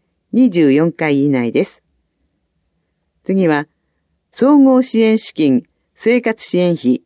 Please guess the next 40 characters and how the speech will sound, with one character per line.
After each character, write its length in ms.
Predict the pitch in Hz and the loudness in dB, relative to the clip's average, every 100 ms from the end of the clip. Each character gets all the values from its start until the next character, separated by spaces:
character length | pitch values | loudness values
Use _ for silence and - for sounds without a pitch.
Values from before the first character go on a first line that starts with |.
| _ _ _ _ _ _ _ _ _ _ _ | _ _ _ _ _ _ _ _ _ _ _
特 240 | 196 190 | -4 -2
例 180 | 214 202 | 0 0
貸 240 | 202 196 - | -2 -6 -8
付。 320 | - - - _ _ _ _ _ _ _ _ _ _ _ _ _ | -8 -6 -6 _ _ _ _ _ _ _ _ _ _ _ _ _
対 180 | 165 175 | -6 -4
象、 440 | - 151 135 - _ _ _ _ _ _ _ _ _ _ _ - | -2 0 2 0 _ _ _ _ _ _ _ _ _ _ _ -2
収 200 | 277 294 | 2 4
入 240 | 320 311 | 6 6
減 260 | 240 208 175 | 4 2 2
や 220 | 160 160 _ | 0 -2 _
失 300 | - - 262 | -20 -2 2
業 240 | 254 247 240 | 4 4 4
な 140 | 233 | 2
ど 100 | 190 | 2
に 160 | 165 143 | 2 2
よ 140 | 135 | 2
る 240 | 135 - _ _ _ | 0 -2 _ _ _
生 240 | - 254 | -2 0
活 240 | 247 233 - | 0 -4 -2
困 180 | 233 226 | 0 0
窮 220 | 180 170 | 0 0
に 160 | 147 | 2
よ 140 | 143 135 | 2 2
り、 200 | 135 - _ _ _ _ _ - | 0 -4 _ _ _ _ _ -10
日 260 | 196 285 | -4 0
常 180 | 285 277 | 2 2
生 220 | 269 277 | 2 0
活 240 | 262 220 196 | 0 -2 -2
の 80 | 190 | -2
維 140 | 202 | 0
持 100 | 175 | 0
が 140 | 156 | -2
困 240 | 151 247 233 | 0 2 2
難 200 | 202 185 | 2 0
と 120 | 175 | -2
な 100 | 175 | -2
っ 40 | - | -2
た 180 | 143 | -6
た 140 | 143 131 | -2 -2
め、 180 | 131 | -2